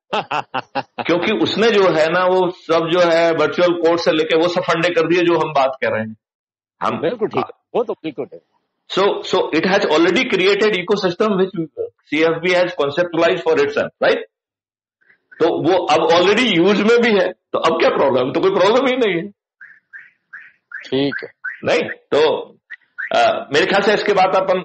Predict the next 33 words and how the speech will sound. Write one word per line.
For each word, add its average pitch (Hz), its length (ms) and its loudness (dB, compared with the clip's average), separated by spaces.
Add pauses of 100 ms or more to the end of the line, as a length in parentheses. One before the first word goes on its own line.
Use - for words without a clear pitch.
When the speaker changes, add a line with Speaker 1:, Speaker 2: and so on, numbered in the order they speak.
Speaker 2:
बात 123 280 0
करेंगे 151 400 0
और 160 260 0
इस, 156 160 -2 (100)
अब, 170 140 2 (100)
अब 165 200 0
आगे 170 240 2
बात 175 260 2
अपन 180 220 -4
करेंगे 160 500 -2
वो 170 440 -2
टीम 175 340 -2
से, 196 180 -2
जिससे 180 300 -2
कि 175 100 -6
हमारा 160 380 -2
video 160 440 0
हो, - 200 -4 (520)
ठीक 139 120 -4
है 208 60 -2
ना? 190 180 0 (600)
Speaker 1:
ठीक। 208 140 0
Speaker 2:
Video 196 360 2
में 175 160 -2
will 156 340 0
may 156 200 -2
impact 151 560 -2
और 139 240 2
will 147 240 -4
create 165 280 0
a 170 100 -2
better 117 280 0
impact। - 400 -8